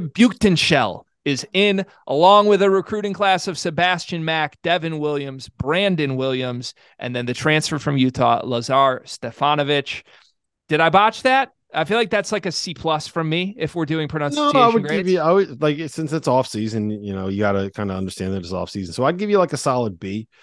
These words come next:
Speaker 2: Um, they also got a French guard coming in that who's, uh, I don't even really know how to pronounce this one. It's Elaine Fibulil,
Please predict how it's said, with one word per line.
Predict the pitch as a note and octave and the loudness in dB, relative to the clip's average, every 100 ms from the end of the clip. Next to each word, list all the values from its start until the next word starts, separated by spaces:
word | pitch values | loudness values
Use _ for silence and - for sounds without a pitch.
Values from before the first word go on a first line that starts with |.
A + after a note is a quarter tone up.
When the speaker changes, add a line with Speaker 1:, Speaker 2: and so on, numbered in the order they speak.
| _ _ | _ _
Speaker 2:
Um, | G#2 G#2+ G2 | -2 0 2
they | A#2 | 2
also | C3+ C#3+ | 2 0
got | C3+ | -2
a | |
French | G#2+ A#2+ A#2 - | -2 -2 -4 -2
guard | A#2 A#2 G#2+ | 0 0 -2
coming | A#2 A2 A2+ | -4 -2 -2
in | A2+ A2+ | -4 -4
that | A2 G2 | -6 -8
who's, | F#2 G2+ F#2+ E2+ | -8 -6 -6 -4
uh, | G2 F#2 F2 D2+ B1+ | -4 -4 -6 -12 -14
I | - - F#2+ | -14 -10 -8
don't | G2+ G2+ | -4 -4
even | G2+ | -2
really | G#2 G#2 | -2 -2
know | G2+ | -2
how | G#2 | -2
to | |
pronounce | G2 G#2 G#2+ A2 | -2 -4 -4 -6
this | G#2 | -4
one. | A2+ | -4
It's | G2+ G#2 | -2 -4
Elaine | F#2+ G#2 A2+ A#2 A2+ - _ _ | -4 0 2 2 -2 -14 _ _
Fibulil, | C3 G#2+ F#2+ _ _ _ - G#2+ A#2+ D#3 F3 G3 A3+ | -2 -2 -6 _ _ _ -10 0 4 6 6 4 0